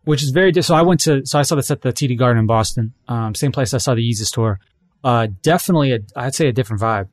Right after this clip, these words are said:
Um, still chaotic. Like, getting into T D Garden is so freaking chaotic because it's built on top of a train station.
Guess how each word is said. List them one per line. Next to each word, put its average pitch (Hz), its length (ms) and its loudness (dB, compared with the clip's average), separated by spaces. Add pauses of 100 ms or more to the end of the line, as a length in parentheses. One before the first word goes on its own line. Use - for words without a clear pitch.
(160)
Um, 101 520 -6 (260)
still - 240 0
chaotic. 131 400 2
Like, 110 140 0
getting 156 420 0
into 139 300 0
T 170 180 -2
D 170 60 -2
Garden 156 340 0
is 131 320 -6 (220)
so 143 500 0
freaking 127 380 -2
chaotic 110 400 -4
because 127 320 -2 (500)
it's 117 160 -8
built 160 320 2
on 123 160 -2
top 123 400 -4 (260)
of 127 80 -8
a 123 60 -2
train 131 220 -2
station. 160 420 -4